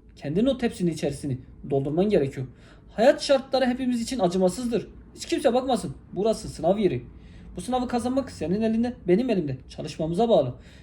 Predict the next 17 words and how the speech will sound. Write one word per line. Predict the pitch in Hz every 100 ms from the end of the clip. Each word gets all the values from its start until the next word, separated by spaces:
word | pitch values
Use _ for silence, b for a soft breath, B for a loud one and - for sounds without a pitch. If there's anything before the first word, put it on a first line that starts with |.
| B
Şimdi | - 240 247
çalışmanın | 233 226 - 226 262
öneminden, | 220 202 196 196 226 240 - B B B
sizlere | 185 175 180 226 226
meslek | 170 160 165 254 262
sahibi | 240 220
olmanın | 226 208 214 220
öneminden, | 160 156 151 156 202 - B B -
üç | 262 262 -
harflilerde | 185 185 185 175 160 190 226 B B
çalışmamanız | - 165 240 247 214 190 185 220 196
için, | - 131 131 -
asgari | 143 147 - 175
ücretten | 240 202 180 - 147 143 147
kurtulmanız | 180 - 196 196 214 185
için | 220 190
birkaç | 180 240 233